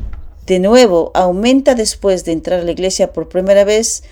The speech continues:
cualquiera que venga a la iglesia puede experimentar la presencia de Dios y sentir que Dios está vivo y obrando. Por eso es que cuando yo pienso con este versículo bíblico, realmente yo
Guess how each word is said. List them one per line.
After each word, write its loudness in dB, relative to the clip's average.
cualquiera 2
que -2
venga -4
a 0
la 0
iglesia -2
puede 4
experimentar 0
la 2
presencia -2
de -10
Dios -4
y -12
sentir -6
que -4
Dios 0
está -2
vivo -6
y 0
obrando. -2
Por -2
eso -8
es -12
que -18
cuando -4
yo -6
pienso -8
con -10
este -6
versículo -4
bíblico, -6
realmente -2
yo -4